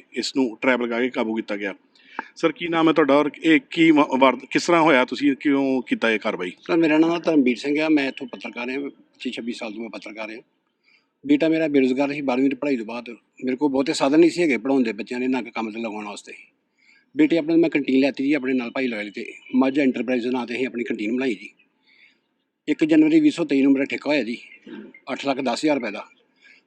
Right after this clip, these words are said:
Speaker 2: ਪਿਛਲੇ ਸਾਲ ਕੰਟੀਨ ਤੋਂ ਜੀ ਕਮ ਸੇ ਕਮ ਮੈਨੂੰ ਸਾਢੇ ਤਿੰਨ ਲੱਖ ਰੁਪਏ ਦਾ ਘਾਟਾ ਪਿਆ ਜੀ। ਮੈਂ ਐਰਕੀ ਐਮ-, ਆਪਣਾ ਜਿਹੜੇ ਇੱਥੇ ਦੇ ਐਸ ਐਮ ਓ ਕਵਲਜੀਤ ਸਿੰਘ, ਉਹਨਾਂ ਨੂੰ ਮੈਂ ਬੇਨਤੀ ਕੀਤੀ, "ਸਰ, ਮੈਨੂੰ ਘਾਟਾ ਪਿਆ, ਮੈਨੂੰ ਐਕਸਟੈਂਡ ਕਰ ਦਿਓ, ਟੈਂਡਰ ਨਾ ਕਰਵਾਓ।" ਪਹਿਲਾਂ ਤਾਂ ਮੈਨੂੰ ਬਹੁਤ ਜ਼ਿਆਦਾ ਤੰਗ ਕਰਦੇ ਰਹੇ ਵੀ ਨਹੀਂ, ਟੈਂਡਰ ਹੋਣਾ ਹੀ ਹੋਣਾ ਜੀ।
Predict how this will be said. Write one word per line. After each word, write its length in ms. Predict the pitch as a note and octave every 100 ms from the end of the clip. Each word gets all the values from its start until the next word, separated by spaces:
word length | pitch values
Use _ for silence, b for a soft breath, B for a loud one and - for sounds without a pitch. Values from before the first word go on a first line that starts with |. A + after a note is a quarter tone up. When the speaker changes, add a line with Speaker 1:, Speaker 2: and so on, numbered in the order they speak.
| -
Speaker 2:
ਪਿਛਲੇ 280 | D3+ E3+ E3
ਸਾਲ 400 | E3 D#3+ E3 D3+
ਕੰਟੀਨ 360 | D3+ C#3 C#3+
ਤੋਂ 120 | D3
ਜੀ 140 | D3+ E3 -
ਕਮ 320 | D3 D3 D3+ C3
ਸੇ 120 | -
ਕਮ 120 | C#3 D3+
ਮੈਨੂੰ 200 | D3 D3
ਸਾਢੇ 200 | C#3 D3
ਤਿੰਨ 140 | D#3
ਲੱਖ 160 | C3 C#3
ਰੁਪਏ 140 | A#2
ਦਾ 80 | A#2+
ਘਾਟਾ 160 | C3 G#2+
ਪਿਆ 180 | G2 F#2+
ਜੀ। 100 | G2+ - _ - b b b b -
ਮੈਂ 160 | D3+ D#3+
ਐਰਕੀ 220 | D#3 F3
ਐਮ-, 300 | D#3+ D#3+ D#3+
ਆਪਣਾ 220 | C3 D3
ਜਿਹੜੇ 140 | D3+ D#3
ਇੱਥੇ 280 | - D3+ D3
ਦੇ 140 | D#3
ਐਸ 200 | B2+ -
ਐਮ 140 | C#3+
ਓ 40 | D3+
ਕਵਲਜੀਤ 340 | D3 C3 C3
ਸਿੰਘ, 100 | D#3+
ਉਹਨਾਂ 100 | D#3+
ਨੂੰ 80 | D#3
ਮੈਂ 80 | D3
ਬੇਨਤੀ 280 | B2 A2 B2
ਕੀਤੀ, 260 | B2 D3
"ਸਰ, 80 | C#3+
ਮੈਨੂੰ 160 | C#3+ -
ਘਾਟਾ 200 | D3 G#2+
ਪਿਆ, 180 | G#2+ B2
ਮੈਨੂੰ 220 | C3+ C3
ਐਕਸਟੈਂਡ 340 | C3 - B2
ਕਰ 160 | C3 G#2+
ਦਿਓ, 160 | A#2+ C#3+
ਟੈਂਡਰ 280 | B2+ B2
ਨਾ 120 | A2+ A#2
ਕਰਵਾਓ।" 300 | B2 G2+ - _ _ B C3 B B -
ਪਹਿਲਾਂ 180 | E3+
ਤਾਂ 100 | F3+
ਮੈਨੂੰ 200 | F3+ E3
ਬਹੁਤ 160 | C#3+ E3
ਜ਼ਿਆਦਾ 160 | E3 C#3+
ਤੰਗ 180 | C3+
ਕਰਦੇ 200 | B2 A#2
ਰਹੇ 140 | B2 C3
ਵੀ 100 | C3+
ਨਹੀਂ, 280 | A2+ C3+ B2+
ਟੈਂਡਰ 260 | B2+ B2
ਹੋਣਾ 180 | C#3 A#2
ਹੀ 80 | B2
ਹੋਣਾ 180 | A#2
ਜੀ। 120 | G#2